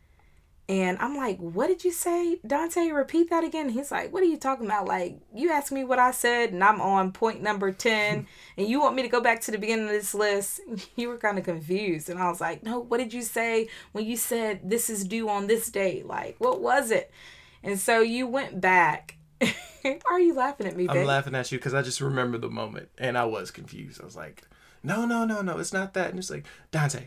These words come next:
Speaker 2: it's this." I'm like, "Okay, well,
Speaker 1: Yeah.
Speaker 2: let's go back."
Speaker 1: But I had the date wrong, and that
Speaker 2: It's
Speaker 1: confused
Speaker 2: okay.
Speaker 1: you even more, so it made it worse. But anyways, let's get back to the whole point. <laughs> We, we hashed out this big list of things that we wanted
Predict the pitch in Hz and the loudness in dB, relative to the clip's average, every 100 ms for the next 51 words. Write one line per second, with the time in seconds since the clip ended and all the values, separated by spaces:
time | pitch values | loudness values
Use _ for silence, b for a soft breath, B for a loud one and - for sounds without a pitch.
0 | - 127 127 135 135 - - 147 - _ | -8 -8 -4 -4 -4 -14 -18 -20 -20 _
1 | _ - 127 120 - - _ - - 120 | _ -8 -8 -8 -12 -18 _ -6 -2 -2
2 | - 131 131 - - - 220 220 208 180 | -2 -4 -2 -6 -8 -6 4 6 6 0
3 | 175 147 147 - 147 120 - 185 185 185 | -2 -4 -6 -6 -4 -4 -6 -10 -4 -2
4 | 170 156 - 208 190 226 214 196 202 190 | -2 -4 -4 -2 0 0 0 0 0 0
5 | 175 214 190 185 185 170 147 180 - 175 | 0 -2 -2 0 0 0 0 0 4 4
6 | 160 190 180 147 180 190 B B B - | 4 2 0 0 0 -2 B B B 6
7 | 277 349 311 233 208 226 254 240 202 202 | 8 8 8 6 6 4 0 2 2 2
8 | 202 - 214 214 196 240 226 202 220 220 | 2 4 4 4 2 4 6 4 2 0
9 | 190 - 262 226 - 240 240 233 226 B | 0 0 -2 -2 -4 0 -2 -2 -8 B
10 | B B B 208 220 233 226 233 - 208 | B B B 2 4 6 6 4 4 4
11 | 196 190 180 165 190 190 180 170 170 165 | 4 -2 -2 2 2 4 2 2 0 -4
12 | - 165 165 165 175 - 170 160 113 175 | -4 -4 -4 -8 -8 -6 -6 -6 -4 0
13 | 180 175 170 | 0 0 -4